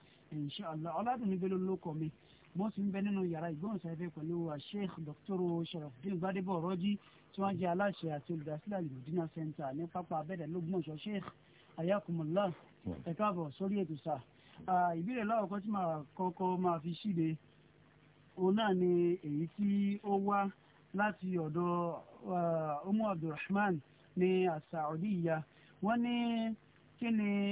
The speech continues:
yóò jẹ́ ọ̀nà àbáyọ àbí òfin ṣẹ̀ríà lórí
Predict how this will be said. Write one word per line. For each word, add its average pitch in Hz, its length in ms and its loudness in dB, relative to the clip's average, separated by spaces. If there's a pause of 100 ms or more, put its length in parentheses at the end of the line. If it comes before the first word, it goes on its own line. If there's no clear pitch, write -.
(140)
yóò 240 260 2
jẹ́ 190 340 0
ọ̀nà 175 220 2
àbáyọ 165 400 2 (220)
àbí 156 320 -2
òfin 175 260 2
ṣẹ̀ríà 170 460 0 (540)
lórí 180 1120 2